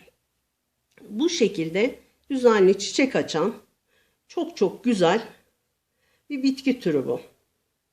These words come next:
Arkadaşlar bana sormak istediğiniz sorular için kanalıma yazabilirsiniz. Abone olabilirsiniz.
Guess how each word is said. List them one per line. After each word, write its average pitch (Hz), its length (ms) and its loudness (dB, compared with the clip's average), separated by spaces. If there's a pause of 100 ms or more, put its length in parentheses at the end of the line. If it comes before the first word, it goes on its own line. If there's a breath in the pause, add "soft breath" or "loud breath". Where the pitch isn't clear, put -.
(1120)
Arkadaşlar 240 720 4
bana 254 180 8
sormak 240 400 6
istediğiniz 220 520 0
sorular 226 400 6
için 190 480 2 (340)
kanalıma 175 360 0
yazabilirsiniz. 185 1080 2 (460)
Abone 160 300 -2
olabilirsiniz. 277 1160 2